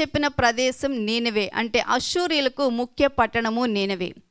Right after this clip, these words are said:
"నీనెవే పట్టణస్థుల దోషము నా దృష్టికి ఘోరమైనది యోనా, కాబట్టి నీవు వెళ్ళి వాళ్ళకి సువార్తను ప్రకటన చెయ్యి,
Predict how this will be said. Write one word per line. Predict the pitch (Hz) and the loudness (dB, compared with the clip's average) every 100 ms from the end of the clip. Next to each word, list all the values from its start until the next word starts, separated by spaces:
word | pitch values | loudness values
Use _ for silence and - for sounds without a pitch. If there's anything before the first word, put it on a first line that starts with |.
| _ - - _ | _ -20 -20 _
"నీనెవే | 220 269 330 381 381 392 | 0 2 4 2 2 0
పట్టణస్థుల | 381 302 302 311 311 - 302 | 2 2 2 0 0 0 0
దోషము | 277 180 247 330 - 359 | 0 2 4 4 0 -2
నా | 370 349 277 | 0 2 2
దృష్టికి | 226 277 - 320 330 | -2 -8 -6 -6 -4
ఘోరమైనది | 247 208 254 294 311 311 302 277 | -4 0 2 2 2 0 0 0
యోనా, | 226 220 254 285 226 254 - - - | 0 2 4 4 2 -2 -12 -16 4
కాబట్టి | 320 349 370 - 370 | 6 6 4 0 0
నీవు | 330 294 269 | 0 2 0
వెళ్ళి | 220 233 302 339 403 | 4 4 4 0 2
వాళ్ళకి | 330 302 302 349 | 4 4 2 -2
సువార్తను | - 294 285 330 330 339 339 | -2 2 4 4 4 0 2
ప్రకటన | - 262 269 339 | 2 2 4 2
చెయ్యి, | 339 - 285 226 | 2 0 0 0